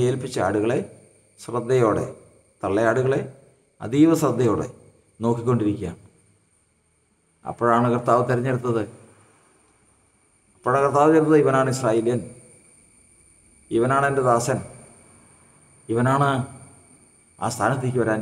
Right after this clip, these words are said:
യോഗ്യൻ." കർത്താവിന് സ്തോത്രം. അവനെ തിരഞ്ഞെടുത്തു, അവനെ തിരഞ്ഞെടുത്തു. ആ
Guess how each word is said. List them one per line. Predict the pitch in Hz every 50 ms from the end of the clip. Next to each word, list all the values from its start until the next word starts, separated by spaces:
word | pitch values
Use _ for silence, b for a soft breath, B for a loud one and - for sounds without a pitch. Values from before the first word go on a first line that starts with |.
| 101 104
യോഗ്യൻ." | 101 101 101 - 101 92 - - - _ _ _ _ _ _ _ _ _ _ _ _ _ _ _ _ _ _ _ _ _ _ _ _ _ _ _
കർത്താവിന് | - 87 95 90 87 104 104
സ്തോത്രം. | - 101 98 95 98 98 101 107 - - - _ _ _ _ _ _ _ _ _ _ -
അവനെ | - 98 113 117 113
തിരഞ്ഞെടുത്തു, | 117 107 101 113 131 120 - - 92 - - _ _ _ _ _ _ _ _ _ _ _ _ _ _ _ _ _ _ _ _ _ _ _ _ _ _ _ _ _ _ _ -
അവനെ | - 101 127 151 151
തിരഞ്ഞെടുത്തു. | 156 151 143 160 156 135 123 117 101 - - - _ _ _ _ _ _ _ _ _ _ _ _ _ _ _ _ _ _ _
ആ | -